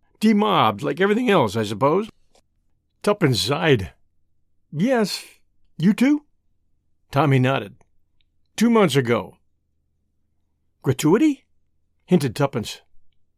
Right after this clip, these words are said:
"Spent." "Oh, Tommy!" "I know what you're thinking. No, not in riotous dissipation. No such luck. The cost of living,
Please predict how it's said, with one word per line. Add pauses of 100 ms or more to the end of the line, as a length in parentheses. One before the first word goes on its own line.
(180)
"Spent." (800)
"Oh,
Tommy!" (840)
"I
know
what
you're
thinking. (160)
No,
not
in
riotous
dissipation. (400)
No
such
luck. (360)
The
cost
of
living,